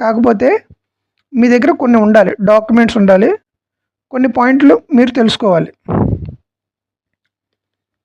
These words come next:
ఏజ్ లిమిట్, ఏజ్ లిమిట్కి వచ్చేసేటప్పటికి ఎస్సీ, ఎస్టీకి ఫైవ్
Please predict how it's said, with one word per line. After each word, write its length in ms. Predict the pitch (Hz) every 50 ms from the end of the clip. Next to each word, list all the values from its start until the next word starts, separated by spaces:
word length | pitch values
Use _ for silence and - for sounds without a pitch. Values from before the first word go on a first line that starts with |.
| _ _ _ _ _ _ _ _ _ _ _ 233 220
ఏజ్ 140 | 220 208 202 202
లిమిట్, 260 | 196 185 180 165 - - - _ _ _ _ _ _ _ _ _ _ _ _ _ _ _ _ _ _ _ _ _ _ _ _ _ _ _ _ _ _ _ _ _ _ _ _ _ _ _ _ _ _ _ _ _ _ _ _ _ _ _ _ _ _ _ 240 240
ఏజ్ 120 | 247 226 254
లిమిట్కి 260 | 262 254 247 220 226 233
వచ్చేసేటప్పటికి 680 | 220 190 233 202 220 202 214 208 190 196 202 190 214 202 190 226 269 277 _ _ _ _ _ _ _ _ _ _ _ _ _ _ _ _ _ _ _ _ _ _ 233 233
ఎస్సీ, 240 | 226 - - 294 285 277 262
ఎస్టీకి 440 | - - - 269 240 214 277 240 220 226 302 330 - - - - - _ _ _
ఫైవ్ 260 | 226 214 220 233